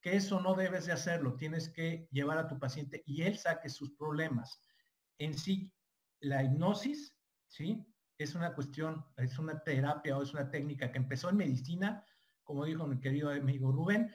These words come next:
y después varió a, o, o, o migró a la psicología. Bueno, ya que salió la psicología, migró a la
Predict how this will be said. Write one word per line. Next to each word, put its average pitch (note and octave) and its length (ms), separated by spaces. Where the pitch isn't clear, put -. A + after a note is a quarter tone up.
y G3+ 60
después G3 260
varió G3 320
a, G3 180
o, D3 60
o, D3+ 300
o D#3 160
migró D#3+ 400
a F3 100
la E3 60
psicología. C#3 420
Bueno, - 400
ya D3 200
que D#3+ 320
salió D3+ 360
la G#3 220
psicología, D#3 640
migró C#3 480
a D3 80
la A#2 280